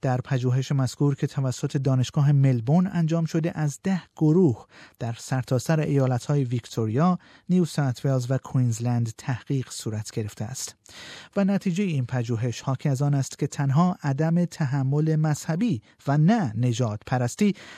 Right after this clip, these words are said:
تنها محرک ایجاد انگیزهٔ منفی در سرتاسر کشور پیرامون پناهجویان است. هشتاد شرکت کننده در این پژوهش از رده‌های سنی،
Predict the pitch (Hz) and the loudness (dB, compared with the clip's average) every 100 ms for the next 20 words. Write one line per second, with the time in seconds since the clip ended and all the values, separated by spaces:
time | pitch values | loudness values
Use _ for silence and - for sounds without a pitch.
0 | - - 185 175 151 175 175 175 160 170 | -20 -4 0 2 2 2 4 4 4 2
1 | 165 175 220 - 240 185 170 147 170 165 | 0 -2 -2 -4 -4 0 0 2 2 2
2 | - 160 143 139 127 147 160 143 135 123 | 0 2 2 2 2 2 2 2 2 2
3 | - 226 202 _ 139 135 143 - 135 117 | 2 0 0 _ -2 -2 -2 -4 -8 -6
4 | 117 107 139 131 - 135 175 180 - - | -6 -6 -4 -4 -2 -2 2 0 -2 -14
5 | - 175 160 143 139 143 143 - 160 151 | -2 0 2 2 2 2 0 -2 -2 0
6 | 147 - - 180 165 113 - - - - | 0 -2 -4 0 0 0 -4 -12 -16 -18
7 | _ - - - - - - 185 - 208 | _ -20 -20 -20 -20 -12 -2 -2 0 -2
8 | 196 - 170 - 160 - 160 156 170 160 | -2 0 0 0 -2 0 2 4 4 4
9 | 160 160 - 147 135 123 156 - 151 131 | 2 0 -2 -2 0 0 0 0 -2 0
10 | 131 127 127 117 160 143 139 - 139 120 | 0 0 0 0 0 0 -2 -4 -2 0
11 | 135 185 190 196 | 2 4 4 4